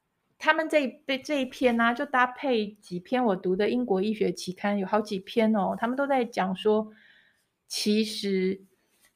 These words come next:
这个疫情来之前的，我们的经济，就整个全球所有富裕国-，国家的经济，它长的那个样子，就不是一个好的样子，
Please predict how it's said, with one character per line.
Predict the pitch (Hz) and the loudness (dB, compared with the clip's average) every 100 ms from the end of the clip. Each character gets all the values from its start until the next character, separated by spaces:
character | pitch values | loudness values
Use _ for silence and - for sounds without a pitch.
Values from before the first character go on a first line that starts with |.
| _ _ _ _ | _ _ _ _
这 | 359 | 0
个 | 370 247 202 185 - - _ _ | 6 8 8 6 0 -10 _ _
疫 | - 294 | -4 -4
情 | - 208 | 0 0
来 | 196 190 190 | 2 2 0
之 | 190 - 247 | -4 -4 -4
前 | - - 196 180 | -4 2 4 4
的， | 190 185 190 - _ _ _ _ _ _ _ _ _ _ _ - | 0 0 -2 -12 _ _ _ _ _ _ _ _ _ _ _ -2
我 | 202 | 2
们 | 214 | 4
的 | 226 | 4
经 | 220 247 247 | 2 2 2
济， | 247 240 | 0 -4
就 | 202 247 | 0 0
整 | 233 190 | 0 -2
个 | 180 | -2
全 | 180 190 185 | -2 -2 -2
球 | - 185 175 190 | -2 -2 -2 -6
所 | - 226 | -2 0
有 | 185 | 0
富 | 233 | 0
裕 | 220 208 | 0 0
国-， | 196 - | -2 -4
国 | 196 196 | -2 0
家 | 202 | 0
的 | 208 | -2
经 | 185 196 196 | -2 -2 -2
济， | 202 | -2
它 | 202 226 | -4 -4
长 | 233 - 175 | -2 -2 -2
的 | 190 | 0
那 | 196 | 0
个 | 214 190 | 0 0
样 | 208 185 190 | 2 0 -4
子， | - - - _ _ _ _ | -10 -18 -18 _ _ _ _
就 | - | -2
不 | 285 208 | 2 2
是 | 208 | 2
一 | 226 | 2
个 | 202 | 0
好 | - - | -2 -6
的 | - - - - _ _ | -6 -10 -10 -14 _ _
样 | 226 190 180 | -2 0 -2
子， | - - | -8 -18